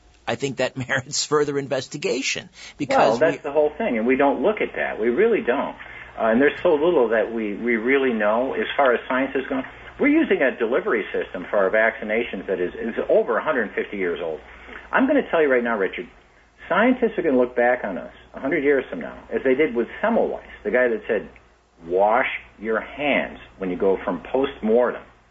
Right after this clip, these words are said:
Speaker 2: autopsy cases to delivery."
Speaker 1: Mm-hmm.
Speaker 2: And there was a, a humongous death rate. Mothers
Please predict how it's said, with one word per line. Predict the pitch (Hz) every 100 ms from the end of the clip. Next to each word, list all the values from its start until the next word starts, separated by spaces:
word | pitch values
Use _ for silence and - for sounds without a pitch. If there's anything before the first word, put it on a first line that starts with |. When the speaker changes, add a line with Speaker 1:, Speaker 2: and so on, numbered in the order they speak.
| _ _
Speaker 2:
autopsy | 104 123 - 107 - 90
cases | - 76 71 71 71 - - -
to | -
delivery." | 98 110 175 - - - -
Speaker 1:
Mm-hmm. | 82 92 _ _ _ _ _ _ _
Speaker 2:
And | 104 95 -
there | 135
was | 131 113
a, | 98 - 117 - 104
a | 92
humongous | 127 127 123 135 226 277 196 - - - _ _ _
death | 110 98 -
rate. | 71 - - -
Mothers | 113 123 123